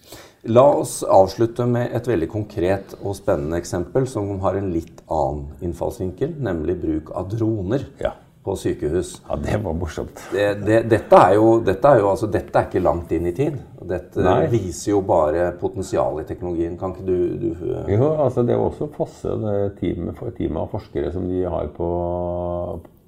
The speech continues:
Speaker 2: på Rikshospitalet, rundt intervensjonssenteret. I Oslo så er det jo sånn at det er fire, de fire sykehusene som utgjør Oslo universitetssykehus, de ligger på en linje langs Ringveien. Det er noen kilometer mellom det.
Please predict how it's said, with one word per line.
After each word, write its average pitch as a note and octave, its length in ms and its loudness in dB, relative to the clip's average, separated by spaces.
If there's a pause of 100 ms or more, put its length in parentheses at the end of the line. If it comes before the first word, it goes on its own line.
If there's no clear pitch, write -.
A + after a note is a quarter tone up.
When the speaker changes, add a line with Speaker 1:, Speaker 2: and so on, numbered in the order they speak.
Speaker 2:
på F2 300 -6
Rikshospitalet, F2 760 -4 (680)
rundt F2+ 180 -2
intervensjonssenteret. E2 960 -6 (720)
I B2 120 8
Oslo A#2+ 400 4
så C#3+ 100 4
er E2 120 8
det - 40 2
jo G#2+ 80 2
sånn G2+ 180 2
at A2 60 -6
det A2+ 80 2
er F#2+ 180 6
fire, F2+ 600 2
de G#2 100 -2
fire G#2+ 400 0
sykehusene - 540 -2
som A#2 120 -2
utgjør - 600 0
Oslo - 320 -4
universitetssykehus, F#2+ 1080 -4
de G2 120 0
ligger C#2 280 -2
på - 140 0
en F2 220 4
linje D2+ 340 0
langs D2 280 0
Ringveien. C2+ 380 -2
Det G2 80 -4
er F#2 80 0
noen B1 220 -4
kilometer A#1 420 -4
mellom C2 380 -4
det. - 140 -8